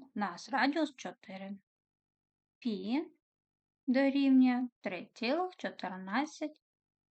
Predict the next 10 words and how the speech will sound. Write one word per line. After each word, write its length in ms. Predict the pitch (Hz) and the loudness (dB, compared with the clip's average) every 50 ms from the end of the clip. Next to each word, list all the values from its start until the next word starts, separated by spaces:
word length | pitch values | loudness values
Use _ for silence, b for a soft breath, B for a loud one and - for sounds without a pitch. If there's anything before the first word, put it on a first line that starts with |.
| _ - | _ -10
сотих. 480 | - - 208 208 208 202 - 269 240 | -6 -4 -2 -2 -2 -2 -2 -2 -2
Для 220 | 208 208 202 196 170 | -2 -2 -4 -6 -6
зручності 640 | - 247 240 254 320 339 - 415 392 - - 339 320 | -4 -4 -4 -2 -4 -4 -8 -10 -12 -6 2 6 8
ми 140 | 311 311 | 8 8
домовились 640 | 277 240 233 220 220 214 220 233 269 277 262 - - | 8 6 4 2 0 0 0 2 0 0 -2 -4 -8
використовувати 800 | 247 240 - - - - - - 220 240 269 285 285 285 285 | -10 -8 -8 -8 -8 -6 -2 0 2 2 2 2 0 -2 -6
саме 360 | 262 - - 202 185 220 240 240 | -8 -6 -6 -4 -2 -2 -2 -2
це 180 | 240 - 202 | -4 -6 -6
значення 520 | 196 196 202 196 196 196 - - 202 196 196 | -4 -4 -6 -6 -8 -10 -10 -8 -8 -8 -8
пі. 260 | 196 - 247 233 | -10 -12 -12 -12